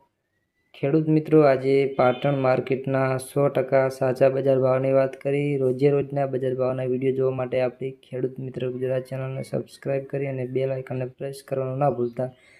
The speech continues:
જેથી રોજના બજાર ભાવના વીડિયો આપણા YouTube ચેનલ દ્વારા જોવા મળી રહેશે. અને મિત્રો, આજના પાટણ માર્કેટના આજે તારીખ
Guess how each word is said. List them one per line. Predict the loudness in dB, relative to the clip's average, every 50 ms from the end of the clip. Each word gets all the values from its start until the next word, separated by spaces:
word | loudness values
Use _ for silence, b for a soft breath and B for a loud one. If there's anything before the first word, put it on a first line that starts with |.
| b b b b b b -14
જેથી | -8 -6 -6 -4 -2 -2 0 2 2
રોજના | 2 2 0 0 -2 -2 0 0
બજાર | 0 0 0 0 0
ભાવના | 0 -2 -2 -2 -2 -2 -4
વીડિયો | -4 -4 -2 -2 0 0 -2
આપણા | -2 -2 -2 -2 -2 -2 -2
YouTube | -4 -4 -4 -6 -6 -8 -12 _ _
ચેનલ | -6 -4 -2 -2 -2 -2
દ્વારા | -2 -2 -2 -2 -2 -2
જોવા | -2 -2 -2 -2 -4 -8 -10 _ -10 -8
મળી | -4 -2 -2 -2 -2 -2
રહેશે. | -2 -2 -2 -4
અને | -4 -4 -6
મિત્રો, | -6 -4 -2 0 2 2
આજના | 2 2 2 0 0 0 0 0 -2 -4 B B B B B B B B B _ _ _ -6
પાટણ | -6 -6 -6 -6 -6 -4 -2 -2
માર્કેટના | -2 -2 -2 -4 -6 -4 -4 -4 -2 -2 -4 -6 -8 -14 _ _ _ _ _ _ _ _ _ _ _ _ _ _ -10
આજે | -8 -6 -6 -6 -4 -2
તારીખ | -2 0 0 0 -2 -2